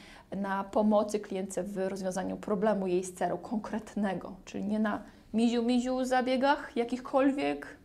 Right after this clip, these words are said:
super każdy będzie, tylko na skupienie na rozwiązaniu problemu. I trzeci punkt, jeżeli chodzi o właśnie teraz zajęcie się, ry-, jakby jak się zachować na tym rynku, to jest znowu myślenie właśnie takie o ścieżce klienta.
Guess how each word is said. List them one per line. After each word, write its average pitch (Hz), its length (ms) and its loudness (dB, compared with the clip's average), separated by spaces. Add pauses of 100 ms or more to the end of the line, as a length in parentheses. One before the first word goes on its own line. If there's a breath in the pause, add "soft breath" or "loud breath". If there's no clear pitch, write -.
super 247 340 -4
każdy 247 320 -4
będzie, 240 380 2 (400 loud breath)
tylko 196 360 -2
na 190 240 -2
skupienie 190 460 -4
na 185 280 0 (260)
rozwiązaniu 190 460 -4
problemu. - 380 -4 (500 loud breath)
I - 80 -6
trzeci - 360 0
punkt, 202 340 -6
jeżeli 202 220 -6
chodzi 214 380 -4
o 196 320 2 (420 loud breath)
właśnie 196 260 -4
teraz 220 320 6
zajęcie 214 680 4
się, 214 180 4
ry-, 202 240 2
jakby 196 260 2
jak 247 180 6
się - 120 4
zachować 269 400 4
na 220 80 2
tym 214 180 0
rynku, 202 340 -2 (320 loud breath)
to 208 60 -2
jest 214 160 0
znowu 226 420 -2
myślenie 208 540 -2
właśnie 196 380 -2
takie 202 300 -4
o - 60 -4
ścieżce - 720 -6
klienta. 190 560 -2